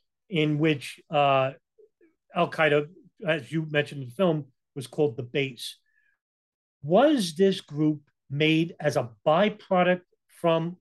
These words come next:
all of that, which I just said, which was basically the C I A, the I S I, and basically created out of this money and all this funding and training of these Arab camps that brought about this coalition of foreign Arabs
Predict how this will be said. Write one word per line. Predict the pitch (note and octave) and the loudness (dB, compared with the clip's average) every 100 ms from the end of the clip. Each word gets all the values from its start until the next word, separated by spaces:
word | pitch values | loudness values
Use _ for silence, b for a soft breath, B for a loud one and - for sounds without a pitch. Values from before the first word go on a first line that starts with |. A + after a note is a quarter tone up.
| _ | _
all | - G3 A3+ | 0 2 2
of | G3+ | 0
that, | D#3+ F3 F3+ | -2 -2 -2
which | D#3+ - | -8 -16
I | D3+ | -18
just | C#3 C3+ | -16 -12
said, | - D3+ | -6 -4
which | D3+ - | -4 -6
was | C3 - | -12 -8
basically | - D#3+ - E3 | -2 -2 -2 -4
the | D3 A#2+ | -4 -6
C | - G3 | -2 0
I | E3+ E3+ | 2 2
A, | E3 E3 | 0 -2
the | C#3+ C3+ | -4 0
I | E3 D#3+ | 2 0
S | D#3 - | -2 -2
I, | D3 D3 C#3+ C#3+ _ _ _ - | 0 0 -2 -8 _ _ _ -10
and | D3 | -6
basically | C3+ F3 E3+ E3+ | 0 0 0 -4
created | D3+ - E3+ E3 E3 | -4 -4 0 0 0
out | D#3+ D#3 | -2 -2
of | |
this | C#3+ - | -6 -12
money | C#3 D3+ D#3 D#3 D#3 D#3+ F#3 | -8 -2 0 0 0 -2 -6
and | C3+ | -8
all | D3+ D#3 F3 | -4 -2 0
this | D3+ - - | -2 -6 -6
funding | E3+ E3 E3 E3 D3+ | -2 0 0 -2 -2
and | D3 | -6
training | - D#3+ E3 D#3 D#3 D3 b b - | -10 -6 -4 -2 -2 -6 b b -6
of | C#3+ | -2
these | D#3 C3+ | -2 0
Arab | D3 C#3+ D3+ - | 0 2 0 -4
camps | D#3 D3 C#3+ - - _ _ _ | -4 -2 -2 -6 -16 _ _ _
that | D3+ C3+ | -4 -2
brought | C#3+ F#3 | 0 0
about | F#3 E3+ C#3+ | 2 0 -2
this | D3+ B2+ - - | -6 -10 -14 -8
coalition | - F3 D#3 D3 C#3+ E3 D#3 | 0 2 2 0 0 -4 -6
of | C3 A2+ _ | -6 -8 _
foreign | F3+ E3+ D3+ | -2 0 -2
Arabs | C#3 C#3+ C3+ B2 - | 0 0 -2 -8 -18